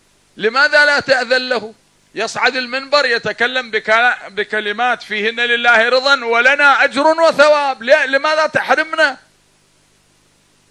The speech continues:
قال: "إنه إن صعد المنبر لا ينزل إلا بفضيحتي وفضيحة آل أبي سفيان." شوفوا إمامكم، شوفوا الحق شلون ينطق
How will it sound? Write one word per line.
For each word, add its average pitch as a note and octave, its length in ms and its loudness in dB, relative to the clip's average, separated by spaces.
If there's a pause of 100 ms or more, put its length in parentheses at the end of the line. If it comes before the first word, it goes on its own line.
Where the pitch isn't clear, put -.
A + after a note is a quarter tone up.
(260)
قال: G#3 220 2
"إنه G#3 520 -12
إن E3+ 80 -20
صعد F#3+ 400 -8
المنبر F#3+ 680 -6
لا F#3+ 200 0
ينزل G#3 600 -6
إلا F#3 340 -6
بفضيحتي F3+ 920 -10
وفضيحة E3 800 -14
آل E3 340 -8
أبي C#3+ 260 -18
سفيان." - 400 -20 (1160)
شوفوا G3+ 380 -2
إمامكم، G3 500 -6 (1040)
شوفوا F#3 200 -6
الحق F3+ 380 -10
شلون F#3 360 -8
ينطق E3 400 -12